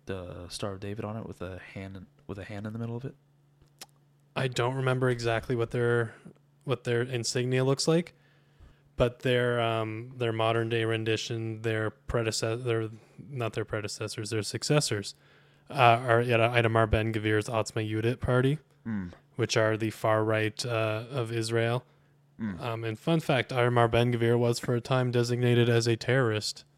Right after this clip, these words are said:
Speaker 1: Oh, wow.
Speaker 2: He was brought up on charges of supporting terrorism in Israel. Um, the I D F considered him too genocidal to join.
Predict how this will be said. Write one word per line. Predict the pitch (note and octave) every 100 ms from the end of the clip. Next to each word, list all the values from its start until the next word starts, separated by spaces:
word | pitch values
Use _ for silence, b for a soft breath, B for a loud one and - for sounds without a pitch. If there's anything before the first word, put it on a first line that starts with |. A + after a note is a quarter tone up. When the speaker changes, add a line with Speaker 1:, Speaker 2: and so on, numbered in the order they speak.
| _ - -
Speaker 1:
Oh, | G2+
wow. | F2+ E2+ -
Speaker 2:
He | C3+ B2
was | B2 A#2
brought | A#2 A#2
up | A#2 -
on | A#2
charges | A2+ A#2+ A2+ A#2
of | A2
supporting | G#2+ A#2 A#2 A2+
terrorism | A2 A#2 A2+ A2 G#2+ A2
in | B2 A#2
Israel. | A#2 A#2 A#2+ B2+ C3 -
Um, | C#3 A2+
the | A#2 A#2
I | A#2
D | A#2+
F | A2+
considered | - A2+ - A2+
him | A#2 A2+ A2 -
too | - B2+ A#2+ A#2+ b b b b _
genocidal | - A#2+ A#2 - A#2 A2+ A2+ A2+
to | -
join. | A2+ A2+ A2 B2+